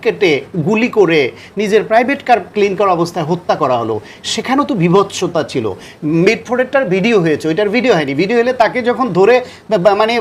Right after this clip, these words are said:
রক কাটে পায়ের, তখন সে কেমন করেছে, তাকে যখন গুলি করে তখন সে কেমন করেছে। এইখানকার যেটা হলো মিডফোর্ডের, এটা হলো স্থানীয়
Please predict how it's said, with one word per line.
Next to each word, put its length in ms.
রক 280
কাটে 240
পায়ের, 340
তখন 260
সে 140
কেমন 320
করেছে, 340
তাকে 180
যখন 200
গুলি 340
করে 260
তখন 280
সে 160
কেমন 280
করেছে। 400
এইখানকার 600
যেটা 260
হলো 180
মিডফোর্ডের, 560
এটা 260
হলো 300
স্থানীয় 500